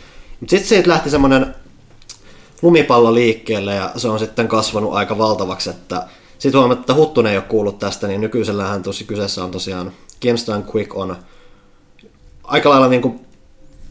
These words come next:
pelialan ehkä niinku, tai pelien maailman niinku tämmönen isompia hyväntekeväisyystapahtumia,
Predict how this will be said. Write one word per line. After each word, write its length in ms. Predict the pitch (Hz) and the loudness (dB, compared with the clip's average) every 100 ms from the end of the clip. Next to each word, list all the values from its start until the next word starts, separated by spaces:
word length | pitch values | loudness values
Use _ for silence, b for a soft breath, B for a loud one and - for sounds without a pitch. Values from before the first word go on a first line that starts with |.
| - - | -6 2
pelialan 540 | 135 131 113 110 110 - | 4 6 4 4 0 -4
ehkä 260 | 107 - | -4 -2
niinku, 340 | 110 107 107 110 | -2 -2 -2 -2
tai 180 | 107 | -2
pelien 280 | 110 117 107 | 2 2 2
maailman 400 | 104 98 98 98 | 0 -4 -4 -6
niinku 180 | 98 95 | -6 -8
tämmönen 420 | - 98 101 90 | -8 -6 -4 -4
isompia 440 | 107 113 98 98 95 | -4 -4 -4 -4 -4
hyväntekeväisyystapahtumia, 1500 | 98 95 90 95 92 90 90 - 85 92 90 92 92 90 | -4 -4 -8 -8 -8 -8 -10 -12 -10 -10 -10 -10 -6 -8